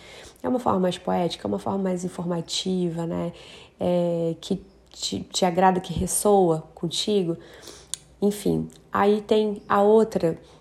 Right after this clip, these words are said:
que você sente de modelar na forma como ela organiza o dia a dia de trabalho dela, como ela,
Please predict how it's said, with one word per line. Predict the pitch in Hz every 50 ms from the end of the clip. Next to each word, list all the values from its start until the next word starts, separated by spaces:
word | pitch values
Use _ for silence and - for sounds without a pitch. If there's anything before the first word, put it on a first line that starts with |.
| _ - -
que | - - - 196 196 196 196 202 202 202 202 190
você | 175 190 190 190 190
sente | - - 190 185 - 196
de | 185 202
modelar | 190 190 196 185 185 180 180 190 202
na | 202 190
forma | - - 190 185 196 202 196
como | 190 - - - 196 196 202 202 196 190
ela | 185 185 190 196 202 - -
organiza | - 214 196 185 202 220 220 202 196 196 202 190 180 175 175 165 160 - - - - - - - - - - -
o | 180
dia | 180 160 165 185
a | 180
dia | 170 165 170 185
de | 175 -
trabalho | - - 180 170 175 170 175
dela, | 165 170 180 180 185
como | 180 180 - - 190 180 180 180
ela, | 180 180 180 180